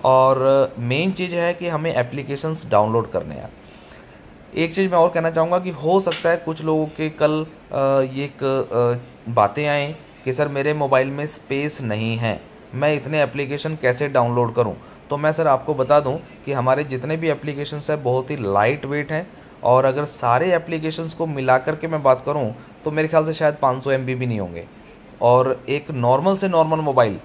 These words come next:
यानी कि जो भी mobile आठ दस हज़ार रुपये की range में भी आता है Android mobile phone, तो उस mobile के अंदर भी minimum बत्तीस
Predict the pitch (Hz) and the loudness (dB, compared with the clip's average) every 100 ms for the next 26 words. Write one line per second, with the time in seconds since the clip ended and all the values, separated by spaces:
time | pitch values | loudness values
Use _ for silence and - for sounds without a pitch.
0 | - - - 123 127 139 123 139 170 156 | -16 -20 -6 -6 -4 0 0 0 -2 4
1 | 151 147 135 135 147 147 135 131 135 139 | 4 6 4 2 -2 0 0 0 -4 -6
2 | 143 135 127 127 135 143 120 - 131 117 | -4 -2 -2 -4 -6 0 2 4 4 4
3 | 127 - 117 113 123 123 120 104 104 107 | 2 -4 -4 2 4 4 0 0 -2 -2
4 | 113 190 - - - - 170 - 220 196 | -4 -4 -8 -20 -8 0 0 0 -2 -2
5 | 170 156 151 151 147 143 147 170 160 143 | 0 4 4 2 -4 -4 -4 -4 -6 -4
6 | 156 180 190 135 135 - - 196 - | -4 0 -2 0 -2 -2 -8 -6 -6